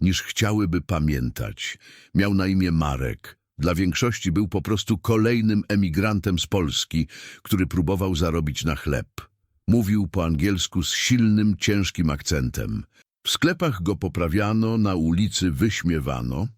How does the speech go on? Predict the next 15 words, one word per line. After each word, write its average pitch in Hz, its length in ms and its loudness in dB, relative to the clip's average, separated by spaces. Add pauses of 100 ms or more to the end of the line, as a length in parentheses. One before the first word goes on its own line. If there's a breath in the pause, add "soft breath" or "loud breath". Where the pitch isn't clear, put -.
(360)
a 71 100 -2
nawet 78 360 -2
w - 100 -16
pracy 92 380 -2
na 71 120 0
magazynie 76 640 0 (280 loud breath)
słyszał 101 420 0
szeptane 104 540 0
komentarze. 67 800 -2 (400)
„Ej, 139 300 2
ten 117 260 2
nowy, 120 360 2
słyszeliście, 110 680 0
jak 110 220 0
gada? 110 440 0